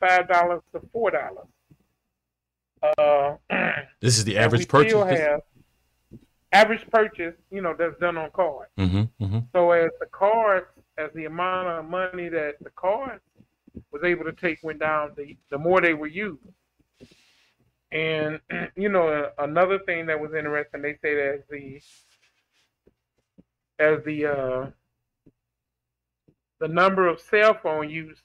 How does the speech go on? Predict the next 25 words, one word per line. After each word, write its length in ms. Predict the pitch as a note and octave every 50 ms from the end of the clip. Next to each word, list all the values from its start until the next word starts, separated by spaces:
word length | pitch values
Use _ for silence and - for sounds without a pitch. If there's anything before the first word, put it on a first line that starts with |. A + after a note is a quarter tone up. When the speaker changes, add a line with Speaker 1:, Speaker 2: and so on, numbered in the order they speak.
| _ _ -
Speaker 1:
goes 320 | D#3+ D#3+ D#3 D3+ D3+ C#3+ - _ _ _ _ D3 D#3
up, 300 | D3+ D3+ D#3 - - _ _ _ _ _ _ _ _ _ _ _ _ _ _ _ _ _ _ _
it's 180 | D#3 D3+ D3 -
gonna 300 | - E3 D#3+ D#3+ D#3 D3+ -
spread 580 | - _ - G3 G3 G3 G3 E3+ D#3 C#3+ C3+ -
our 120 | C3+ C3 B2+
cashless 520 | - - C#3 C3+ - - C#3 C#3+ C3 -
society. 480 | - C3 - - C#3+ C3+ B2 - B2 A#2+
'Cause 180 | - D#3 D3
now 500 | D#3 E3 E3+ F#3+ F3+ E3 D#3 D3+ D#3+ - - _ _ _ _ _ _ _ _ _ _ _ _
you 140 | D#3 G3+ G#3
can 200 | - F3 E3 B2
just 300 | D#3 D#3+ D#3+ E3+ E3 - _ _ _ _ _ _ _ _ _ _ _ _ _ _ _ _ _ _ _
pick 180 | G#3+ A3 - G#3
on 160 | F#3+ F3+ E3
your 80 | E3
phone 320 | - - G#3+ G#3+ G3 F3+ E3
while 160 | E3 D#3+ D#3+
you 200 | D#3+ E3 D#3+ E3
out, 320 | F#3 A#3 A3+ E3 C#3 - _ _ _ _ _ _ _ _ _ _ _ _ _ _ _ _ _ _ -
uh, 220 | D3+ D3+ D3 C#3 - - -
order 300 | E3 F3+ F#3 F#3 F#3 F#3 F#3 -
some, 300 | F3+ E3+ F3 F#3 G3 F#3
order 260 | D#3 D3+ D#3+ E3 E3+
your 200 | E3 D#3+ D#3+